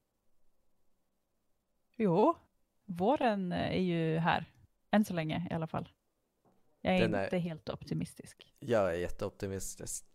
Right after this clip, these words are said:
Speaker 1: Jag kollar väderappen lite för ofta.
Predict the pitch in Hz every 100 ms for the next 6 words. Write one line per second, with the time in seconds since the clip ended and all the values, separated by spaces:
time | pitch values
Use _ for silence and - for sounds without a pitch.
0 | _ - _ _ 190 180 175 160 156 165
1 | 156 156 - - - 151 170 160 - -
2 | 143 151 - 143